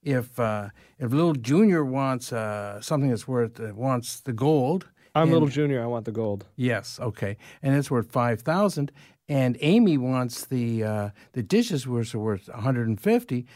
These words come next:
Speaker 1: That's almost not fair. Maybe Amy wa-, Amy should get something else to go with her dishes.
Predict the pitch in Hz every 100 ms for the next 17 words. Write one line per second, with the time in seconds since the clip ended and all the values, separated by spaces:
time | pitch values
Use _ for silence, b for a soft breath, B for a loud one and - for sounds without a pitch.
0 | b - 139 143 127 117 104 120 104 101
1 | 160 151 113 135 123 131 120 113 113 -
2 | 131 123 - 107 104 - 107 104 113 95
3 | - 107 113 120 110 92 90 113 - 85
4 | -